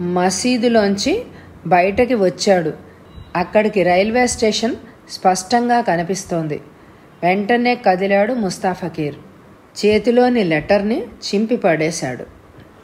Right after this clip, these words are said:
చకచక మసీదు సమీపంలోంచి పొలాలకు అడ్డం పడి రైల్వే స్టేషన్ వైపు బయలుదేరాడు.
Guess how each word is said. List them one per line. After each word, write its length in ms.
చకచక 640
మసీదు 500
సమీపంలోంచి 920
పొలాలకు 600
అడ్డం 340
పడి 360
రైల్వే 400
స్టేషన్ 480
వైపు 220
బయలుదేరాడు. 760